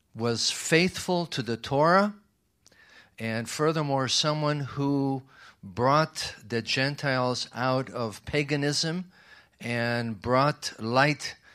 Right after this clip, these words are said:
to, uh, the majority of the world. Um, that is something I never thought I would hear from the Orthodox community.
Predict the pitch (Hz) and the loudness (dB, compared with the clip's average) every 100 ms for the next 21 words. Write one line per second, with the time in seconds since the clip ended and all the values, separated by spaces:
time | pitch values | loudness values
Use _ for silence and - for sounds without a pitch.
0 | - _ - 135 120 120 117 110 - - | -20 _ -6 -2 0 0 -2 -6 -10 -20
1 | _ - 113 110 107 104 110 101 131 127 | _ -10 -4 -2 -2 -4 -4 -2 0 2
2 | 123 117 90 104 135 151 80 80 - _ | 2 -2 -2 -2 0 0 -2 -6 -20 _
3 | _ _ _ _ _ _ _ _ _ - | _ _ _ _ _ _ _ _ _ -12
4 | 107 104 104 101 101 98 95 - _ _ | -6 -4 -2 -2 -4 -6 -10 -14 _ _
5 | _ _ _ _ _ _ 139 156 147 165 | _ _ _ _ _ _ 0 2 0 0
6 | 156 147 135 - 113 127 127 139 131 117 | 0 -2 -4 -2 -2 0 2 2 2 0
7 | 139 131 123 120 - 113 110 104 - 156 | -2 0 0 -4 -6 -4 -4 -6 -8 -4
8 | 143 110 117 120 _ _ _ _ _ _ | -2 0 -2 -6 _ _ _ _ _ _
9 | - - 113 110 113 117 120 110 107 - | -14 -8 -6 -2 -2 -2 -4 -4 -4 -4
10 | - 110 117 123 123 - - | -6 -4 -2 -2 -4 -6 -12